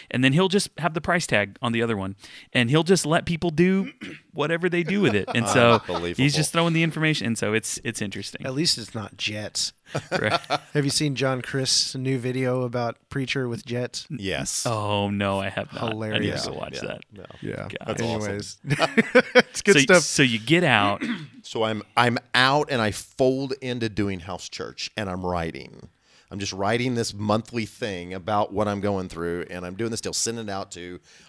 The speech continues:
Speaker 2: all
Speaker 3: You're
Speaker 2: these
Speaker 3: saying
Speaker 2: relationships I'd
Speaker 3: writing.
Speaker 2: had. Yeah,
Speaker 3: Writing.
Speaker 2: writing.
Speaker 3: Okay.
Speaker 2: And I've got some that say, "We're going with you,"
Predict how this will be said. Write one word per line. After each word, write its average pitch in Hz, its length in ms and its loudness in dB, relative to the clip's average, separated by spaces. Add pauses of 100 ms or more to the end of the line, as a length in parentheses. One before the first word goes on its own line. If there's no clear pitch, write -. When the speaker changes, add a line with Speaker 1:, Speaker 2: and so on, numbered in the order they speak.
Speaker 2:
all 101 80 2
Speaker 3:
You're 110 60 2
Speaker 2:
these 107 80 0
Speaker 3:
saying 165 100 4
Speaker 2:
relationships 123 320 2
I'd 147 80 6
Speaker 3:
writing. 92 180 0
Speaker 2:
had. 71 180 -2 (120)
Yeah, 101 220 2
Speaker 3:
Writing. 120 460 4
Speaker 2:
writing. 101 200 -12
Speaker 3:
Okay. 117 280 -8 (360)
Speaker 2:
And 120 380 -2 (100)
I've 110 140 -4
got 127 260 2 (220)
some 156 480 4
that 147 140 2
say, 131 380 6
"We're 135 160 0
going 143 260 4
with 139 220 -2
you," 87 220 -4